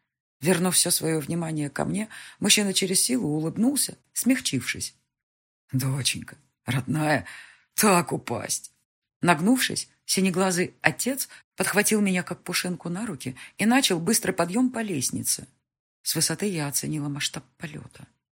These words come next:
Но моего ли? Мозг до сих пор не оправился от падения плит на меня. Это я ещё не говорю о странном существовании во мраке, таком загадочном и непостижимом. Всё казалось нереальным.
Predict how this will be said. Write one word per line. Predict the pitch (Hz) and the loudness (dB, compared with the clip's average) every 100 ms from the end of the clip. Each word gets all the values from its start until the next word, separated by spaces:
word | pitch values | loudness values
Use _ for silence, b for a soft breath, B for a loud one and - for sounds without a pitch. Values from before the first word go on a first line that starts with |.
| _ _ | _ _
Но | 156 151 | -4 -2
моего | 160 190 208 247 | -2 -4 -2 -4
ли? | 127 - _ _ _ _ _ - | -4 -10 _ _ _ _ _ 0
Мозг | 180 165 | 2 2
до | 147 180 | 0 0
сих | 196 - | 0 -2
пор | 151 | -4
не | 123 | -2
оправился | 139 127 180 190 147 - | -2 0 0 2 0 0
от | 147 - | -2 -2
падения | 160 180 220 143 | 0 2 2 0
плит | 139 175 180 | 0 -2 0
на | 135 | 2
меня. | 127 120 101 - _ _ _ _ _ _ _ | 2 0 -4 -10 _ _ _ _ _ _ _
Это | 180 190 | 2 4
я | 202 196 | 6 6
ещё | 190 190 | 6 4
не | 190 180 | 2 2
говорю | 160 170 202 254 | 0 0 -2 0
о | - | 0
странном | - 190 254 208 | 2 6 6 6
существовании | 165 175 - 165 180 180 240 220 202 | 4 2 2 2 4 6 6 4 4
во | 185 | 2
мраке, | 175 202 302 180 B B B _ | 4 4 4 0 B B B _
таком | - 185 226 | -4 2 2
загадочном | 202 190 240 285 - - 139 | 4 2 2 2 0 0 -2
и | - | 0
непостижимом. | 196 196 220 - 247 226 139 - - _ _ _ _ | 0 0 -2 0 0 -2 -6 -8 -16 _ _ _ _
Всё | - - | -10 -6
казалось | 156 151 165 - | -6 -6 -6 -6
нереальным. | 170 175 160 - - | -6 -8 -10 -12 -14